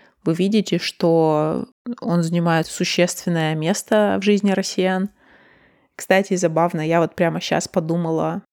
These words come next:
что когда я была в Испании, я видела у них в магазинах прямо целые ряды оливок, да, то есть прям целые стеллажи, полки, и все это были оливки различных типов.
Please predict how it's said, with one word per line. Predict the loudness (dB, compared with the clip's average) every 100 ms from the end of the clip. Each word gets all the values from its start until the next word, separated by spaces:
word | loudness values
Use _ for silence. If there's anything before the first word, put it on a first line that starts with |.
| _
что | -8 -6
когда | -2 0 2
я |
была | 2 2 2
в | 0
Испании, | -6 -4 0 2 2 0 -6 _ _ _ _ _
я | 0 2
видела | 2 2 4 4
у | 2
них | -2 -2
в |
магазинах | -2 0 0 2 2 2 -2
прямо | -6 -4 -6
целые | -6 0 2 4 2
ряды | 2 0 0 0 -2 -6 -4
оливок, | -2 -2 -2 -2 -6 -20 _ _ _ _ _ -6
да, | 0 2 0 -4 _ _ _ -2
то |
есть | -2 0
прям | -2 -2 -2
целые | -2 0 0 -2
стеллажи, | -4 0 2 2 2 4 2
полки, | 0 2 4 2 0 -8
и | -8
все | -10 -2 -2
это | 0 -2
были | 0 -2
оливки | 0 -2 -2 -6 -2
различных | -2 -2 -4 -6 -6 -10 -10
типов. | -8 -4 -4